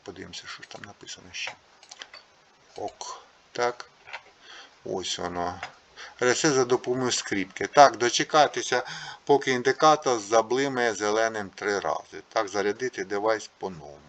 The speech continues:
Бачите, затиснути з п'ятнадцять секунд. Важливо дочекатися, доки зовнішній акумулятор зарядиться на сто відсотків,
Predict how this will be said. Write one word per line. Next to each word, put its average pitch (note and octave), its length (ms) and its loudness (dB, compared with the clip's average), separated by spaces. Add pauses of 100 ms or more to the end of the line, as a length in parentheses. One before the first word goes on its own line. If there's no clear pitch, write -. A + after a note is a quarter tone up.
(720)
Бачите, - 320 -16
затиснути - 580 -16
з - 80 -18
п'ятнадцять - 400 -16
секунд. - 260 -16 (440)
Важливо D#3+ 380 8
дочекатися, D3+ 760 2
доки C#3 280 0
зовнішній C3 400 0
акумулятор C3 560 0
зарядиться A#2+ 500 2
на A#2 100 -2
сто - 120 -4
відсотків, C3+ 680 -2